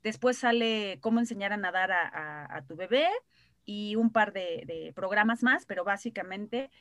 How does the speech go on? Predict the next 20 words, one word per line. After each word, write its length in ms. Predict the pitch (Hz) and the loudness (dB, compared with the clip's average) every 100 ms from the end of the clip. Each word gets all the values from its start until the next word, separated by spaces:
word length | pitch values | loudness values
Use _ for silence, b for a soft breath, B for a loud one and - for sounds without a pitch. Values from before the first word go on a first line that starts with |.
| b b | b b
es 280 | - 190 - - | -8 -8 -10 -12
lectura, 560 | 190 185 - 285 320 | -10 -8 -4 0 2
matemáticas, 760 | 311 226 208 240 262 285 311 302 | 2 0 0 -2 -2 -6 -6 -6
conocimiento 580 | 226 190 - 185 185 202 | -8 -8 -12 -14 -12 -12
enciclopédico 840 | 202 202 202 254 262 269 311 - | -14 -12 -8 -2 -2 -2 -8 -6
y 140 | 226 | -8
programa 520 | 220 196 180 202 220 226 | -6 -8 -6 -4 -2 -2
físico, 600 | 247 233 233 233 269 - | -4 -4 -4 -2 -4 -4
en 260 | 208 196 190 | -10 -8 -4
las 240 | 185 - | -6 -6
que 320 | - 226 269 269 | -4 -4 -2 0
básicamente, 680 | 208 202 240 269 269 247 262 | 0 0 -2 2 4 4 2
además 360 | 214 190 196 | 2 0 -2
de 60 | 214 | -2
acompañar 540 | 214 220 214 220 220 | -4 -4 -2 2 2
a 60 | 226 | 2
nuestros 420 | 220 220 220 220 | 0 -4 -8 -8
hijos 260 | 226 226 226 | -8 -8 -6
en 160 | 202 | -6
el 340 | 196 190 190 | -8 -8 -12